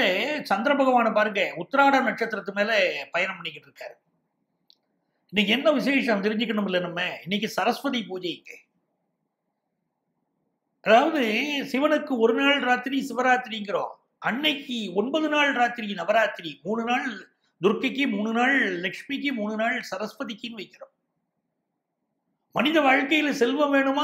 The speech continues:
கல்வி வேணுமா, வீரம் வேணுமானா மூணு வேணும்னாங்க பாருங்க. கல்வியா, செல்வமா, வீரமானாங்க. ஒன்று இல்லாமல் மற்றொன்று உருவாகுமானாங்க பாருங்க. அப்படி இந்த மூணும் தேவை.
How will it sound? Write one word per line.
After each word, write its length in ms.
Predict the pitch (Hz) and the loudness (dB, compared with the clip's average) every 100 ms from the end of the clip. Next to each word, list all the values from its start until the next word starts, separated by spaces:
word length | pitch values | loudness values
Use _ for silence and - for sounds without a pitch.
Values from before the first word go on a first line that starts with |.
| 311 | 0
கல்வி 340 | 233 233 277 277 262 247 202 196 | 0 0 0 0 0 -2 -6 0
வேணுமா, 300 | 254 269 277 285 | 0 2 0 -2
வீரம் 320 | 247 294 277 | 0 0 0
வேணுமானா 340 | 262 262 285 294 | -2 -2 -2 -2
மூணு 240 | 254 311 | -2 0
வேணும்னாங்க 440 | 302 285 285 277 254 | 0 0 -2 -4 -2
பாருங்க. 300 | 233 214 190 - - _ _ - | -4 -4 -8 -10 -14 _ _ -4
கல்வியா, 420 | 214 254 269 285 285 | -2 0 0 2 2
செல்வமா, 500 | 233 240 262 269 285 | 0 0 0 2 0
வீரமானாங்க. 720 | 233 240 262 254 247 220 202 - - _ _ _ 190 | 2 0 0 0 -2 -2 -4 -8 -16 _ _ _ 2
ஒன்று 280 | 240 240 240 | 2 2 -2
இல்லாமல் 500 | 233 285 311 320 330 | 0 2 2 4 4
மற்றொன்று 400 | 302 - 294 285 | 4 2 0 2
உருவாகுமானாங்க 720 | 269 277 277 262 254 247 226 196 | 2 6 6 6 2 2 0 2
பாருங்க. 260 | 208 190 | 0 2
அப்படி 200 | 240 277 208 | -2 0 -4
இந்த 100 | 202 | -2
மூணும் 360 | 277 330 320 | 0 0 0
தேவை. 300 | 285 247 202 | 0 0 -4